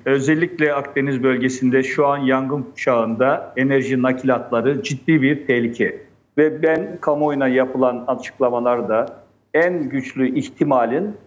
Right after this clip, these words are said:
yangınların seri şekilde çıkma nedeninin ele-, enerji nakilatları olduğunu söyledim. Yani bu geçmişteki gözlemlerimiz ve çok kesin tespitlerimiz üzerinden konuşuyor. Yıllarca biz şunu söyledik. Enerji nakilatları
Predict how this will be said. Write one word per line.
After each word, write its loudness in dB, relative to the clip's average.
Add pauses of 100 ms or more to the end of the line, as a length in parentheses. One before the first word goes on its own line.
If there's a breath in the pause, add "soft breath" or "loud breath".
(120)
yangınların 0
seri 0
şekilde -2
çıkma -2
nedeninin -2
ele-, 2
enerji 2
nakilatları 2
olduğunu 2
söyledim. -2 (720)
Yani 0
bu 2
geçmişteki -4
gözlemlerimiz 2
ve 2 (480)
çok -4
kesin -2
tespitlerimiz -2
üzerinden 0
konuşuyor. -10 (460)
Yıllarca 2
biz -6
şunu -2
söyledik. -2 (480)
Enerji 0
nakilatları 0